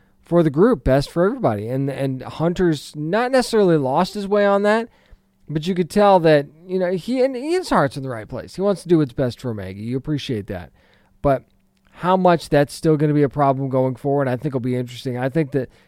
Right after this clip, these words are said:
these first couple of episodes might have been a turning point for that, for sure. So I'm so excited that The Bad Batch is back. Get new episodes every Wednesday on Disney Plus. Could be a really intriguing season.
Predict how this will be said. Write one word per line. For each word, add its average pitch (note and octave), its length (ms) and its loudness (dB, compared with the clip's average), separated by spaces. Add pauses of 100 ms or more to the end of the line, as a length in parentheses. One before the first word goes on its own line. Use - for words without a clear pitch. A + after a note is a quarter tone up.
(120)
these D#3+ 220 0
first D#3+ 300 0
couple C3 260 -2
of B2 80 -2
episodes B2 500 -2
might C3+ 220 0
have A#2+ 80 -4
been B2 120 0
a A#2+ 60 -4
turning C3 380 -4
point A2+ 340 -8 (580)
for C3+ 200 -2
that, B2+ 320 -2 (340)
for C#3+ 300 -2
sure. C3 380 -2
So C3 320 0
I'm C#3+ 280 -6
so G#3+ 320 4
excited E3 580 4 (360)
that D#3 80 -4
The D3+ 80 -2
Bad D#3+ 260 8
Batch D#3 460 6 (360)
is D#3 200 0
back. D3+ 440 2 (180)
Get D#3+ 140 0
new D#3 160 2
episodes D3 460 0
every F3+ 280 2
Wednesday D#3+ 840 4 (360)
on D3 240 2
Disney D3+ 300 0
Plus. D3 360 0
Could C4 180 0
be D4 100 0
a A#3+ 80 4
really G3 440 4
intriguing D#3+ 680 0
season. C#3 720 0